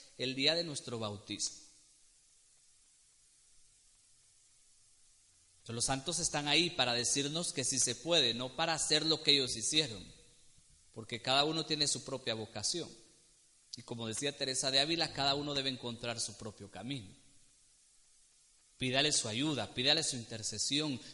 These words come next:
conózcalos, hágalos sus amigos. Pa' que le den una ayudadita en el camino, pero usted busque su propio camino de santidad. Y le aseguro que no hay santos solo en el canon romano. Usted conoce santos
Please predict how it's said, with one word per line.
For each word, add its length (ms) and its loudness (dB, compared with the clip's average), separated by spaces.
conózcalos, 920 -2
hágalos 420 2
sus 220 4
amigos. 720 -2
Pa' 160 -10
que 100 -2
le 100 -2
den 140 -2
una 140 2
ayudadita 480 4
en 80 -2
el 160 -4
camino, 520 2
pero 140 0
usted 280 2
busque 400 0
su 240 0
propio 640 -4
camino 540 0
de 140 -6
santidad. 680 -4
Y 60 -8
le 80 -2
aseguro 420 0
que 120 2
no 120 4
hay 100 4
santos 440 2
solo 180 2
en 80 -2
el 140 -2
canon 340 -2
romano. 400 -6
Usted 260 -6
conoce 400 -4
santos 880 -6